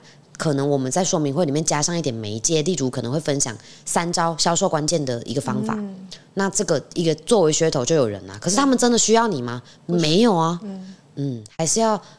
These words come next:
Speaker 1: 勾起大家主动的意愿，说明会才会成功。就算只有一个人，
Speaker 2: 对，
Speaker 1: 这个人也爱爆你。
Speaker 2: 真的。
Speaker 1: 那我，你当初来面试的时候，现场几个人？
Speaker 2: 呃。
Speaker 1: 哦。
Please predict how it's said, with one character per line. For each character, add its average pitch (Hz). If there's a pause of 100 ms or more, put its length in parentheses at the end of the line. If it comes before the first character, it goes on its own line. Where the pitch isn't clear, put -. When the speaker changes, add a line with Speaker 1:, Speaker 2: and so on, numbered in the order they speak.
(140)
Speaker 1:
勾 240
起 -
大 190
家 160
主 143
动 180
的 143
意 143
愿， 135
说 180
明 170
会 175
才 139
会 147
成 117
功。 123
就 185
算 -
只 196
有 143
一 127
个 139
人， 107
Speaker 2:
对， -
Speaker 1:
这 190
个 165
人 135
也 120
爱 156
爆 139
你。 117
Speaker 2:
真 -
的。 - (1120)
Speaker 1:
那 208
我， 156 (380)
你 208
当 233
初 262
来 196
面 233
试 208
的 190
时 160
候， 175 (120)
现 196
场 127
几 107
个 90
人？ 60 (1800)
Speaker 2:
呃。 202 (180)
Speaker 1:
哦。 -